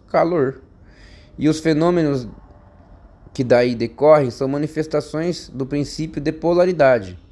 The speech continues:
O mesmo princípio se manifesta no caso da luz e da obscuridade, que são a mesma coisa, consistindo a diferença simplesmente nas variações de graus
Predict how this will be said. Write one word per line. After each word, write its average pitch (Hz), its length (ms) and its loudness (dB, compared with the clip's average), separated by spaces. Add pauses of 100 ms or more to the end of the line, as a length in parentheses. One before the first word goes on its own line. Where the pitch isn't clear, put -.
(640)
O 131 80 -8
mesmo 180 320 2
princípio 156 460 -4
se 151 80 -4
manifesta 151 640 0
no 143 100 -4
caso 143 320 2
da 139 140 2
luz 156 380 0
e - 20 -4
da 165 140 2
obscuridade, 147 840 -4 (400)
que 123 120 -8
são 147 200 0
a 143 60 2
mesma 131 380 -2
coisa, 104 420 -10 (560)
consistindo 151 540 0
a - 20 6
diferença 151 480 0
simplesmente 160 640 -6
nas 151 140 -2
variações 151 600 2
de 156 100 -4
graus 127 580 2